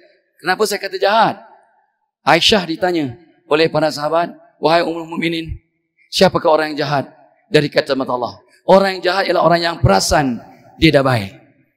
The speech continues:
So, jangan perasan dah baik, ya. Nampak je pakai ketaya, pakai ni, pakai helmet ni, jangan <laughs> rasa dah baik.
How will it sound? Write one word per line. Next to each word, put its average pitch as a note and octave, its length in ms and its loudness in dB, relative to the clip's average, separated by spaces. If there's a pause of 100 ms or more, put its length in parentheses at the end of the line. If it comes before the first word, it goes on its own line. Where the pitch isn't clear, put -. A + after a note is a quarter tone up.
(440)
So, C3 160 2
jangan E3+ 240 2
perasan E3+ 240 -2
dah E3+ 80 -2
baik, E3 180 -2
ya. F#3+ 120 0 (420)
Nampak D#3 480 0
je D#3+ 80 -6
pakai D#3 240 -4
ketaya, D#3 400 -2
pakai D#3 320 -4
ni, D3+ 160 -2 (160)
pakai D3+ 240 2
helmet D#3 320 -4
ni, D#3+ 240 -20
jangan G3 480 0
<laughs> A3+ 80 -4
rasa A3+ 320 0
dah F#3 80 -4
baik. D#3 320 0